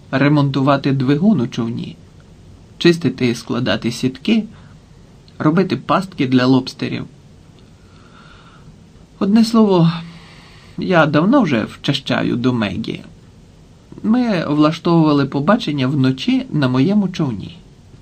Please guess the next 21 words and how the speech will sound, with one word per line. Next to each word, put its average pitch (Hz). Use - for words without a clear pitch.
ну, 233
щоб 208
ніхто 214
не 135
бачив. -
Ми 135
справді 139
любимо 139
одне 113
одного. 101
Взагалі, 190
ми 170
планували 185
втекти 185
з 127
острова 135
в 131
місто. -
Я 202
б 196
там 120